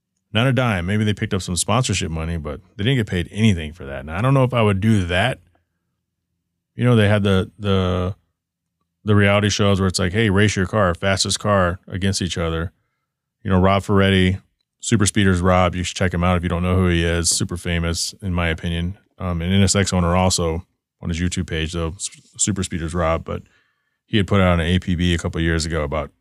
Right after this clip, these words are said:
assembling cars to be, to be in a, a show about the fastest cars against each other. And that,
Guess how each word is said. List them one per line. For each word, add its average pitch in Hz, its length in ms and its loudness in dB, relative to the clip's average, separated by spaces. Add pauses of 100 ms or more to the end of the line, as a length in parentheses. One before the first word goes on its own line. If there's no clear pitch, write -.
assembling 82 440 -2
cars 78 300 -2
to - 80 -10
be, 82 360 -4 (160)
to 92 80 -12
be 85 160 -2
in 80 120 -4
a, 80 80 -8 (140)
a - 60 -12
show 87 220 -2
about 82 240 -4
the 85 80 -10
fastest 80 400 -6
cars 78 320 -6
against 80 240 -10
each 69 140 -14
other. 73 200 -8
And 76 160 -10
that, 101 240 -2